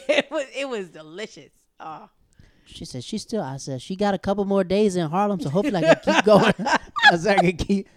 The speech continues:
Speaker 2: I can keep going back over, keep back going." And she goes, "What?" She goes, "Yeah." I said, "Hopefully."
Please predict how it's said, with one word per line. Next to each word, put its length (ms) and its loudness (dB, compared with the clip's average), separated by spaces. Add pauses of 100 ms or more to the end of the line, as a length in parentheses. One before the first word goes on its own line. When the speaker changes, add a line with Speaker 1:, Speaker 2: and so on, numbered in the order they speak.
(140)
Speaker 2:
I 120 0
can 160 -2
keep 280 -2
going 260 6
back 220 4
over, 340 4 (380)
keep 240 -6
back 180 -4
going." 280 -2
And 120 -4
she 60 -20
goes, 200 -2
"What?" 360 -2
She 100 -16
goes, 180 -8
"Yeah." 420 -6
I 40 -16
said, 160 -16
"Hopefully." 540 -6